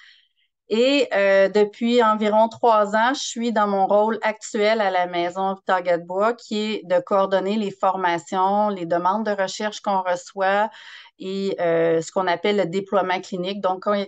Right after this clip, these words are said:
quand il y a des nouvelles choses qui apparaissent au niveau des soins palliatifs, euh, on,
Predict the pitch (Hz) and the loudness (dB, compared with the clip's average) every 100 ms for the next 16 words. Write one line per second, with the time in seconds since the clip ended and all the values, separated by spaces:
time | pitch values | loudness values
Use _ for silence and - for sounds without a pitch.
0 | - 220 214 196 196 220 220 220 196 - | -4 -2 0 0 0 0 2 0 0 0
1 | 220 214 220 208 - - 196 196 180 180 | 2 2 0 -6 -10 -2 0 2 0 0
2 | 196 202 208 - 175 175 185 190 180 - | 0 0 -2 -6 -6 -6 -8 -10 -10 -4
3 | 190 196 202 208 190 190 175 170 208 220 | -2 -2 -2 -4 -2 -2 -2 -2 -4 -4
4 | 302 - _ _ - _ _ - 170 170 | -4 -12 _ _ -20 _ _ -6 -2 0
5 | 165 160 160 - - 95 - 165 156 | 0 0 0 -4 -6 -10 -6 -4 -4